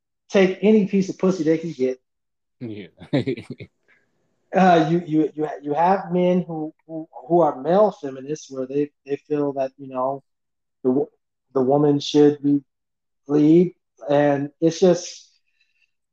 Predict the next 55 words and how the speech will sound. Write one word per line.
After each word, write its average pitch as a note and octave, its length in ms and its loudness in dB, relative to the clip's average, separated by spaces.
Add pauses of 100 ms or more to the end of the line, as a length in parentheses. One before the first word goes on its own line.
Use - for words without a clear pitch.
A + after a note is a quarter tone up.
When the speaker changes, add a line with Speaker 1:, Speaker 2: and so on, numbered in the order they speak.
(300)
Speaker 1:
everything's E3+ 400 2
out D#3+ 220 4
of C#3 60 2
order. C#3 320 0 (260)
But F3 80 2
if F#3+ 220 4
men, G#3+ 240 6
if F#3 160 2
we, G#3 180 2
if F#3+ 160 2
we B3+ 160 2
ever A#3 240 4
got G#3 220 2
on F#3+ 160 2
code, D3 420 -2 (140)
if - 120 -20
we C#3+ 160 -10
ever F3 200 -2
got F3+ 160 2
on F3 100 0
code E3 300 -4
and C#3+ 80 -10
said, C#3+ 240 -6
"Okay, C#3+ 360 -8
fine, C#3+ 180 -6
if - 100 -18
that's C#3+ 200 -12
what D3+ 120 -2
y'all D3 80 -14
demanded D3+ 260 -8
from - 180 -20
men, D#3+ 280 -2 (260)
this D3+ 80 -2
is D3 80 -4
what C#3+ 140 2
we C#3+ 80 2
demand D3 340 -2
from A#3 140 -18
women," F3 280 2 (280)
I - 60 -12 (140)
guarantee F3+ 840 2 (400)
the C3+ 60 -8
ball D3 280 2
will C#3+ 100 -6
be C#3 120 -8
back C3+ 260 -6
in C3 60 -14
our B2 100 -8
court. B2+ 360 -10 (500)
It's - 100 -18
just C#3+ 180 -8
a B2 60 -14
matter C#3 340 0
of B2+ 100 -8
if - 100 -18